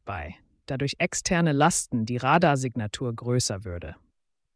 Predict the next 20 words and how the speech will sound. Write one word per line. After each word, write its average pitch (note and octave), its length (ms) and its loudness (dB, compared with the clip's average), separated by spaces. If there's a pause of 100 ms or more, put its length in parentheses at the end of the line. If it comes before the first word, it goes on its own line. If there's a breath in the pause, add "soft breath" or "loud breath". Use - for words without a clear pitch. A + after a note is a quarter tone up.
(140)
Jetzt - 260 0
fragt F#3 300 4
ihr E3+ 80 4
euch C3+ 180 0
vielleicht, B2+ 420 -2
wie F3 120 2
viele F#3 340 4
dieser C#3+ 280 2
Superjets B2+ 640 -2
gebaut G2+ 420 -8
wurden. F2 380 -10 (580 soft breath)
Die C#3+ 80 -6
Produktion E3 680 2
war D3+ 180 2
eigentlich F#3 540 2
auf A#2 140 -6
mehrere D3 400 0
hundert D3+ 240 0
Flugzeuge A2+ 600 -4
geplant. F2+ 560 -10